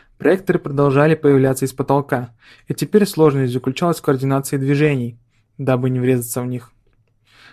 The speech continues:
«А что это за И И такой?» спросил Павел. «Он капитан или какой-то помощник? Для чего он вообще нужен?» «Н Р С две тысячи служит навигационным компьютером», отвечала на вопрос нейросеть.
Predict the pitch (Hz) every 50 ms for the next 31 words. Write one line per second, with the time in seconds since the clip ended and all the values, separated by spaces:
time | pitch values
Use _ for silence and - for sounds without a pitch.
0 | _ _ _ - 120 - - 160 170 190 196 196 190 175 165 185 196 202 202 196
1 | 160 147 - - 135 123 120 - - - _ - 131 - - 139 131 - 143 135
2 | 127 127 135 135 - _ _ _ _ _ _ _ _ _ _ - 156 143 - 147
3 | 127 - 131 - 147 175 196 185 165 143 135 - - 143 - 127 117 - 123 123
4 | 123 143 156 - - 151 139 - _ _ _ _ _ _ _ _ _ 143 143 -
5 | - 220 240 226 180 151 135 - - 160 170 185 180 143 127 120 120 117 _ _
6 | _ _ _ _ _ _ _ _ _ _ _ _ _ _ _ _ _ - - 151
7 | 156 156 160 208 247 202 165 147 147 - 196 220 - 190 - - - 139 - -
8 | - - - 180 214 208 196 - 160 143 151 135 143 143 - - 160 170 180 180
9 | 175 160 165 165 156 190 196 196 143 131 - - 120 - - _ _ _ - -
10 | 139 - - 139 - - 160 160 165 160 151 139 135 131 - 147 151 147 - 156
11 | 143 135 135 131 - 139 - - -